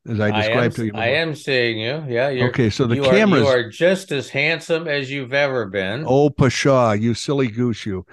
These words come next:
Speaker 1: Uh, <laughs> I do, I will send you a picture of, speaking of handsome, of our newest, uh, family member, Nora McMillan, Drew's
Speaker 2: Yes.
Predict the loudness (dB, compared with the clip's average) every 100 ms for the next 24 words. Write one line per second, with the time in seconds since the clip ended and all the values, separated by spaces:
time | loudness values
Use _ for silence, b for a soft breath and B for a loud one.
0 | B B B B -2 0 0 -4 -8 -2
1 | -2 -2 -4 -4 -4 _ b b -2 0
2 | 0 0 2 4 2 0 _ b -2 0
3 | 0 0 0 0 0 -4 -6 -4 -2 -2
4 | -2 -2 -2 -2 0 2 2 4 4 6
5 | 4 0 -2 -2 0 0 2 2 0 0
6 | 0 0 2 2 2 -2 -4 -6 -2 0
7 | 2 0 -2 -6 B B B 0 4 6
8 | 6 4 -2 _